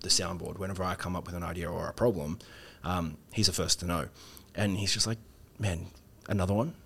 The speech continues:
Another one?" It's like, "Yeah," and I live for it. I'm like, "Yeah, another problem, let's go." And, um, it, it becomes interesting because, like, you're right, that cycle just starts to shorten. And that's where you get actually, like, compounding growth, because all the things that are holding back, say, your competitors that are taking them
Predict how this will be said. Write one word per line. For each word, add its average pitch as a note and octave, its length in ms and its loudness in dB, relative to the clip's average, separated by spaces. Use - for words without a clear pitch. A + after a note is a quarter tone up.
Another G2 240 4
one?" B2+ 100 6
It's G#2+ 100 0
like, F#2 140 0
"Yeah," F#2+ 160 4
and F2+ 100 4
I A2 100 6
live G2+ 180 4
for - 240 -2
it. - 20 0
I'm E2+ 80 2
like, - 140 -2
"Yeah, F2 180 6
another E2+ 240 4
problem, F2 340 2
let's E2 200 2
go." F2+ 320 0
And, G2+ 240 4
um, F2+ 320 2
it, G#2 240 4
it G2+ 140 0
becomes A2 320 6
interesting G2 420 4
because, G2+ 360 4
like, G2+ 160 2
you're G2+ 200 2
right, G2 220 8
that - 160 4
cycle G#2 420 8
just G2 160 6
starts F#2 220 4
to F2+ 100 0
shorten. E2+ 640 2
And G#2 140 4
that's A2 180 4
where C3+ 80 8
you A#2 80 8
get G#2 140 4
actually, F#2 300 0
like, - 120 -4
compounding F2+ 480 -2
growth, F#2+ 360 -2
because F2+ 320 -2
all A2 100 4
the A2 100 2
things G2+ 220 0
that F#2 80 0
are - 60 -2
holding F#2 280 2
back, F#2 200 0
say, F#2 140 2
your C#2 100 -2
competitors G2+ 580 2
that E2+ 140 2
are - 40 -2
taking G2 280 0
them G2 260 0